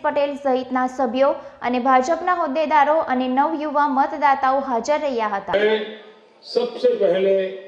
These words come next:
Speaker 2: सभी नव मतदाताओं को भारत का भाग्य निर्माण करने के लिए नमन करता हूं, निमंत्रित करता हूं।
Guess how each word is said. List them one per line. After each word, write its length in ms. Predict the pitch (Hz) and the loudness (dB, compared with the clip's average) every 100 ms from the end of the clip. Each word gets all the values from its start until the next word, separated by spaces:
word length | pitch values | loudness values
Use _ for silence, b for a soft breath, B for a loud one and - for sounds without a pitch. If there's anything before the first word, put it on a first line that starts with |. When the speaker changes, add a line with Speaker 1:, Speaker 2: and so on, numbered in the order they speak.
| 190 - _ _ _ - | -20 -20 _ _ _ -14
Speaker 2:
सभी 520 | - 180 185 180 233 254 226 | -4 0 0 2 2 2 2
नव 220 | 190 185 202 | -2 -2 -2
मतदाताओं 840 | 190 190 185 170 160 160 185 196 208 | -2 -4 -2 -2 0 0 0 0 0
को 180 | 214 233 240 247 240 - - - - _ _ | 0 0 2 2 0 -12 -20 -20 -20 _ _
भारत 520 | - - - 180 208 202 | -20 -12 -4 0 2 0
का 120 | 208 190 - | 0 0 -2
भाग्य 520 | - 185 202 175 196 180 - - - - - - - 135 | -6 -4 -2 0 0 0 -2 -10 -18 -20 -20 -20 -20 -2
निर्माण 540 | 160 170 185 202 196 | 2 2 2 0 0
करने 320 | 180 170 175 | 0 0 0
के 100 | 170 | 0
लिए 240 | 170 170 165 156 151 - - - - - 127 | 0 2 0 -2 -8 -14 -20 -20 -20 -16 -6
नमन 380 | 160 202 208 202 | -2 0 0 0
करता 300 | 180 170 180 | -2 -2 -4
हूं, 320 | 156 156 156 147 - - - - - 139 | -4 -4 -6 -10 -14 -20 -20 -20 -16 -4
निमंत्रित 520 | 170 190 190 190 165 - | 0 0 0 0 -4 -2
करता 300 | - - - | -4 -4 -12
हूं। 160 | - | -16